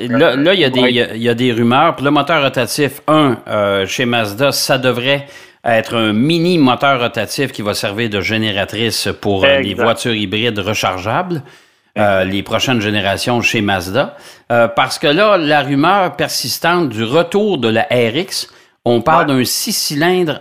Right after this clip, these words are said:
Speaker 1: en ligne.
Speaker 2: Oui, exact.
Speaker 1: Alors,
Speaker 2: Exact.
Speaker 1: pas de, pas de, pas de moteur rotatif, mais un six cylindres assez spécial. Encore une fois, Mazda, c'est une compagnie très novatrice, hein ? C'est un
Speaker 2: Exact.
Speaker 1: compa-,
Speaker 2: Ça, ça,
Speaker 1: constructeur
Speaker 2: là-dessus
Speaker 1: d'ingénieurs, ça.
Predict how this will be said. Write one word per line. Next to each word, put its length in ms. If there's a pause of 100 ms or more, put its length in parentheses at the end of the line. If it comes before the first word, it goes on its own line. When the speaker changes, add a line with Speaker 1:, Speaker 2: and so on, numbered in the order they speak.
Speaker 1:
en 140
ligne. 420 (720)
Speaker 2:
Oui, 160 (320)
exact. 500
Speaker 1:
Alors, 280
Speaker 2:
Exact. 80
Speaker 1:
pas 120
de, 220
pas 240
de, 320
pas 200
de 100
moteur 420
rotatif, 560
mais 100
un 60
six 200
cylindres 540
assez 380
spécial. 720 (380)
Encore 340
une 120
fois, 220
Mazda, 400
c'est 180
une 100
compagnie 460
très 260
novatrice, 680
hein ? 140
C'est 260
un 220
Speaker 2:
Exact. 440
Speaker 1:
compa-, 300
Speaker 2:
Ça, 60
ça, 100
Speaker 1:
constructeur 580
Speaker 2:
là-dessus 60 (160)
Speaker 1:
d'ingénieurs, 480
ça. 160